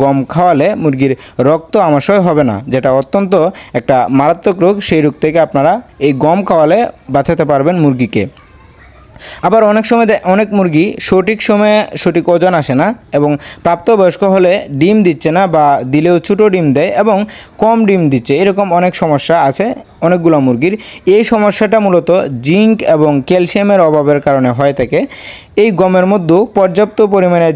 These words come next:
জিঙ্ক এবং ক্যালসিয়াম রয়েছে, যার কারণে মুরগিকে এই গম খাওয়ালে মুরগির সঠিক সময়ে সঠিক ওজন আসবে এবং মুরগির ডিমের সাইজ বড় হবে এবং, আহ, ডিম বেশি দিবে মুরগি এবং মুরগি সুস্থ সবল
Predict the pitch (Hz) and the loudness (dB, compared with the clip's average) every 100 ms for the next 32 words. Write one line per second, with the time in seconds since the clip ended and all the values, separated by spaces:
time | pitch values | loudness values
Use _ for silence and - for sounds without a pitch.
0 | 143 196 208 208 156 147 139 - 170 165 | 0 2 0 0 0 0 -2 -2 -2 0
1 | 190 180 147 135 190 240 - 143 147 143 | 0 2 0 0 -2 -4 -4 0 0 0
2 | 147 143 143 139 135 127 180 190 160 147 | 0 2 2 2 0 -2 -2 -2 0 0
3 | 131 139 135 127 170 175 147 202 - 143 | 0 0 0 -2 -2 0 2 0 -2 -2
4 | 127 131 135 - - - 180 202 - 208 | 0 0 -2 -10 -8 -2 0 0 0 0
5 | 208 196 160 151 - 165 170 208 170 135 | 0 0 -2 -4 -4 -2 0 2 0 0
6 | 190 277 - - - 214 233 214 180 156 | 0 -2 -8 -10 -2 0 0 2 0 0
7 | 160 240 - - 156 160 147 185 190 180 | -2 -2 -10 -4 0 0 0 2 2 2
8 | 156 147 143 170 220 311 - _ _ _ | 2 2 2 2 0 0 -8 _ _ _
9 | 139 127 127 - - 139 127 131 120 147 | 0 0 -2 -8 -2 0 2 0 0 0
10 | 196 214 147 175 196 202 175 160 143 123 | 0 -4 -4 -2 0 0 2 2 2 0
11 | 107 107 - 185 220 208 196 151 196 202 | -2 -4 -2 0 2 2 2 2 0 0
12 | 233 226 214 202 196 | 0 0 0 2 0